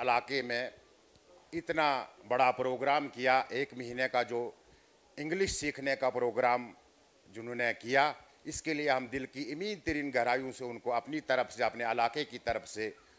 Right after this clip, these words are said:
मुबारकबाद पेश करते हैं। हम सलमान सर को भी अपनी तरफ से मुबारकबाद पेश करते हैं, जो इतने दूर दराज इलाके में जो एक हिंदुस्तान के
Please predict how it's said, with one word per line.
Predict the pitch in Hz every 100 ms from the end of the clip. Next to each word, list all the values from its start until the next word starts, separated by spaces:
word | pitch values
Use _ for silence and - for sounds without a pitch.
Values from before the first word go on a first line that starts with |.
| _ -
मुबारकबाद | 98 110 107 92 101 -
पेश | 107 92
करते | - 87 98
हैं। | 87 69 _ _ _ _ -
हम | 127 151 131 - - _ _ _
सलमान | - 123 143 160 160
सर | 156 151
को | 147 143
भी | 139 131 - -
अपनी | 131 135 151
तरफ | 147 139
से | - 123
मुबारकबाद | 131 127 131 123 143 147
पेश | 143 -
करते | - 131 - 135
हैं, | 131 131 _ _ _ _ -
जो | 139
इतने | 135 139 139
दूर | 131 170 160
दराज | 139 135 135 117
इलाके | 131 127 - 135
में | 127 127 127 - _ _ _ _
जो | 131 135
एक | 143 - - _ _ _ _ _ _ _ _ _ _ _ _ 117
हिंदुस्तान | 143 160 160 - 147 156 156 -
के | 147